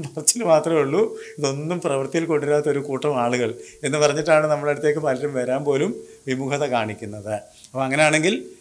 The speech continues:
let no one look down upon you. നിങ്ങൾ പറയുന്നത് തന്നെ, അകത്തും പുറത്തും ഒരാൾ പറയുന്നത് തന്നെ പ്രവർത്തിക്കുന്ന ആളായിട്ട്, you must be an example of the believer എന്നാണ്. വിശ്വാസികൾക്ക് നിന്നെ തന്നെ മാതൃകയായിട്ട് കാണിക്കുക എന്നാണ് മലയാളം ബൈബിളിൽ എഴുതി വെച്ചിരിക്കുന്നത്.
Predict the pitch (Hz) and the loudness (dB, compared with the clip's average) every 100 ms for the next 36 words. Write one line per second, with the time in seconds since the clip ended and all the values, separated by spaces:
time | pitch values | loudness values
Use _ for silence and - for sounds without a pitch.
0 | - 143 165 165 175 185 190 180 180 165 | -12 0 0 2 2 2 2 0 0 2
1 | 165 175 160 147 135 131 160 160 147 143 | 2 0 -2 -2 -2 -2 -2 0 0 2
2 | 151 170 160 147 151 123 135 170 160 143 | 0 0 0 0 -2 -2 -4 -6 -4 -4
3 | 143 160 135 123 123 - - - - 123 | 0 0 2 0 0 -6 -12 -20 0 2
4 | 139 151 165 151 165 151 143 143 147 151 | 4 4 2 2 0 0 -2 -2 -6 -4
5 | 143 127 127 123 110 180 - - - - | -2 0 0 -2 -4 -6 -6 -18 -20 -8
6 | 127 131 135 175 185 160 - 160 165 143 | -6 -2 0 0 0 0 0 0 -2 0
7 | 127 156 151 156 175 185 - 131 147 165 | 2 2 2 -4 -4 -6 -6 -2 0 -2
8 | - 165 160 165 170 165 147 131 - - | 0 -2 2 4 6 6 4 0 -4 -2
9 | - - - - 135 135 156 165 175 185 | -2 -2 -12 -2 4 6 6 6 6 4
10 | 185 175 165 170 175 170 196 285 - - | 2 2 2 2 2 2 0 0 -10 -20
11 | - 135 147 165 165 156 156 156 147 143 | -2 0 2 2 4 2 2 0 0 0
12 | 156 151 139 147 147 127 131 143 147 135 | 0 0 -2 -2 -2 -2 0 0 -2 -2
13 | 139 131 127 135 117 120 120 113 110 | -2 -2 -2 -2 -2 -4 -4 -6 -4